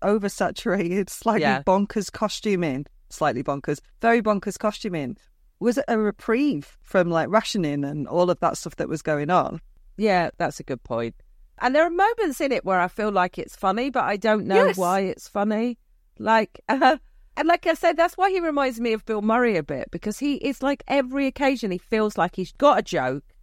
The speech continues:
Speaker 2: but he's keeping it under
Speaker 1: <laughs>
Speaker 2: and he's just talking. But it's like every moment when he's speaking, it feels like he's got a dialogue going on in his head in which he is saying something really funny to himself,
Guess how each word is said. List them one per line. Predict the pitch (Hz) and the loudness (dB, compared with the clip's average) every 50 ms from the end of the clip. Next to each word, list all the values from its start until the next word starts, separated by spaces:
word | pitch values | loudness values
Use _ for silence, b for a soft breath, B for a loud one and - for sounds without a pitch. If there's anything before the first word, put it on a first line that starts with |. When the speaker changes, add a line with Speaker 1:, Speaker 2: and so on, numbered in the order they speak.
| - - _ _ _ - | -20 -20 _ _ _ -4
Speaker 2:
but | - 175 | -2 0
he's | 156 165 - - | 0 -2 -4 -6
keeping | - - 240 214 - 214 190 190 | -4 -2 -2 -2 -2 -2 -2 -2
it | 175 - | 0 2
under | 175 180 170 160 165 156 151 147 147 120 - _ | 2 0 0 2 0 0 0 0 -2 -4 -6 _
Speaker 1:
<laughs> | - - 220 - 277 226 - | -2 -2 0 2 0 0 2
Speaker 2:
and | - 226 175 | 2 2 2
he's | 165 - | 0 -4
just | - - 175 - | -4 -8 -8 -8
talking. | - - 226 208 185 - - 160 147 139 | -2 -2 0 0 0 -2 -2 -4 -4 -2
But | - 160 - - | -4 -4 -4 -6
it's | 165 - | -8 -4
like | - 180 - - | -4 -6 -4 0
every | - 220 240 220 220 254 254 | 0 0 0 0 0 -2 0
moment | 240 240 233 226 202 180 160 131 - | 2 2 2 2 2 2 0 -2 0
when | - 160 151 | -2 -4 -4
he's | 151 156 - | -4 -6 -8
speaking, | - - 175 160 139 - 151 135 | -6 -4 -4 -4 -2 -4 -6 -6
it | 135 - - | -6 -6 -8
feels | - - 190 175 160 156 160 - | -6 -2 0 2 2 2 0 -2
like | 143 135 127 110 107 107 - - - - - _ - - - - | -2 0 0 0 -2 -4 -8 -14 -20 -20 -20 _ -20 -20 -16 -8
he's | - 160 151 139 | -6 -4 -4 -4
got | - - 165 135 92 - | -2 0 0 0 0 0
a | 139 | -2
dialogue | - 175 175 165 151 147 143 131 120 | 0 2 4 4 4 4 2 0 -2
going | - 143 127 123 123 123 120 | -2 -2 -2 -2 -2 -2 -2
on | 117 117 95 - 127 123 | -2 -2 -2 -2 -2 -2
in | 120 120 | -2 -4
his | 120 120 - | -4 -6 -6
head | 139 131 117 107 107 | -6 -6 -6 -6 -4
in | 123 113 | -4 -4
which | 113 117 - - | -4 -4 -6 -8
he | - 160 160 143 135 | -8 -4 -2 -2 -2
is | 131 | -2
saying | - - 139 120 117 110 | -2 -2 -2 0 -2 -2
something | - 123 110 - 117 - | -4 -4 -4 -4 -4 -6
really | - 110 117 113 110 - | -2 -2 -2 -2 -2 -2
funny | - 135 110 107 107 - | -4 -4 -2 -2 -4 -4
to | - 120 | -6 -8
himself, | - 113 107 104 - - 110 82 78 - - | -8 -8 -8 -8 -6 -4 -4 -4 -4 -6 -4